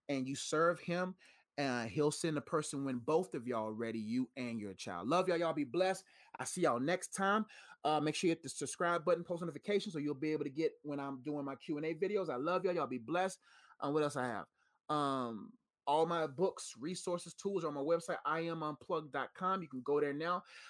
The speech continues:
I got six books, two card games, three courses. Join me Thursday. It's a free course. If you want the tools and resources that come with it, uh, make sure you su-, uh, go to my t-, website, lifework dot teachable dot com.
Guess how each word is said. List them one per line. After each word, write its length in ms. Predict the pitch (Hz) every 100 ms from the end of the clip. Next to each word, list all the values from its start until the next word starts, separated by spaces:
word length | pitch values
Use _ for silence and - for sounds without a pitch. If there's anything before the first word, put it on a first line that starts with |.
| -
I 80 | 131
got 160 | 127
six 280 | - 190 180
books, 380 | 139 175 185 -
two 260 | - 196 190
card 360 | - 170 165 170
games, 380 | 165 165 165 -
three 160 | 170 180
courses. 540 | - 185 170 - 160
Join 240 | 135 143
me 120 | 151 -
Thursday. 540 | 180 190 190 190 190 185 - - -
It's 100 | -
a 60 |
free 220 | 127 170 156
course. 480 | - 202 208 - - _ _ -
If 120 | 147
you 100 | 147
want 220 | 156 156
the 80 | 135
tools 420 | - 202 214 208
and 100 | 147
resources 320 | 160 185 156
that 60 | -
come 200 | 190 202
with 140 | 208
it, 80 | 220 - - - -
uh, 120 | 135
make 200 | 143 151
sure 160 | - 165
you 60 |
su-, 160 | - 139 -
uh, 180 | 135 131
go 160 | 123 156
to 80 |
my 140 | 151 143
t-, 160 | -
website, 320 | 156 147 151 123
lifework 540 | 139 160 - 165 143
dot 180 | 131 127
teachable 300 | 180 151 135
dot 180 | 131 113
com. 260 | - 190 208